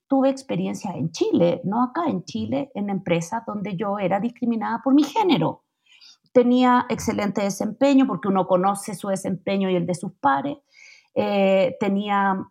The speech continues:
Speaker 1: eh, que, que para mí es lo más importante en términos de, de poder acceder a ciertos beneficios, y sin embargo yo no tenía los mismos beneficios de mis compañeros hombres, y,
Speaker 2: Ujú.
Speaker 1: y ni siquiera eran capaces de explicármelo en ese momento.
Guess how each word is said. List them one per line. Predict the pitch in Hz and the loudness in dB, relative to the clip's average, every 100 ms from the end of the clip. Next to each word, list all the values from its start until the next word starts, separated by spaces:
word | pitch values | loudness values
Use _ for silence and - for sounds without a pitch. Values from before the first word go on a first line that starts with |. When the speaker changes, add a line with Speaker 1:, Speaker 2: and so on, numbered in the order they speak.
| _ | _
Speaker 1:
eh, | 180 185 175 170 | -2 0 0 0
que, | 196 165 | -2 0
que | 165 | -2
para | 175 170 | 0 0
mí | 190 | 0
es | 196 | 0
lo | 185 | 0
más | 190 | 0
importante | 202 185 165 202 214 214 | -2 -6 -4 -4 -4 -6
en | 196 | -4
términos | 196 190 95 95 165 | -4 -4 -4 -4 -4
de, | 180 82 156 | -2 -2 -2
de | 170 | 0
poder | 180 190 | 0 0
acceder | - 175 190 | -4 -4 -2
a | 190 | -2
ciertos | - 180 202 | -6 -8 -8
beneficios, | 175 190 - 294 302 262 | -6 -8 -4 -4 -2 -2
y | |
sin | 262 | 2
embargo | 247 247 254 262 196 | 2 2 0 -2 2
yo | 247 | 2
no | 240 269 | 4 2
tenía | 285 214 226 | 2 0 0
los | 262 | 0
mismos | 254 170 202 | 2 0 0
beneficios | 233 240 - 165 220 | -2 -4 -6 -10 -6
de | |
mis | 220 220 | -6 -8
compañeros | 196 196 202 262 311 | -8 -6 -4 0 2
hombres, | 381 214 - - _ _ _ _ _ _ | 2 2 -2 -14 _ _ _ _ _ _
y, | - 220 | 0 0
Speaker 2:
Ujú. | 170 | 2
Speaker 1:
y | 220 | 2
ni | 214 | 0
siquiera | 202 240 269 294 | -2 0 2 4
eran | 302 269 | 2 0
capaces | 247 254 254 262 | -2 0 -2 -2
de | 254 | -4
explicármelo | - 247 - 359 240 185 180 | -2 -2 2 2 2 2 0
en | |
ese | 180 - 175 | -2 -4 -2
momento. | 160 139 156 - | 0 -2 -6 -10